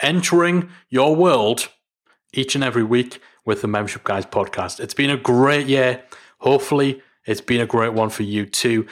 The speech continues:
I'll see you on the other side in twenty eighteen with more installments of the Membership Guys podcast.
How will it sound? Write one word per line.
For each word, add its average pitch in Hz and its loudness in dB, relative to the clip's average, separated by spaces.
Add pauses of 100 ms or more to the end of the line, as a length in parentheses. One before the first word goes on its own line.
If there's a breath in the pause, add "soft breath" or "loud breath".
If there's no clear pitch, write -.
(180 loud breath)
I'll 104 -8
see - -2
you 143 2
on 117 0
the 117 -6
other 165 2
side 135 0
in 117 -4
twenty - -6
eighteen 170 0 (260 loud breath)
with 104 -6
more 123 0
installments 170 0 (140 loud breath)
of 98 -4
the 101 -4
Membership 107 -4
Guys 120 -4
podcast. - -8